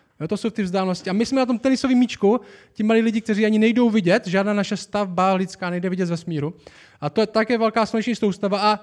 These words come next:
tahle galaxie je velká, jako kdybyste vedle sebe postavili deset milionů českých republik.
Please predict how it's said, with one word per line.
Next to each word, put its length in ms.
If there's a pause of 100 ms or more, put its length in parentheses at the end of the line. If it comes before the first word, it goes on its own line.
(200)
tahle 260
galaxie 540
je 100
velká, 420
jako 160
kdybyste 440
vedle 300
sebe 240
postavili 680 (480)
deset 580
milionů 520
českých 380
republik. 500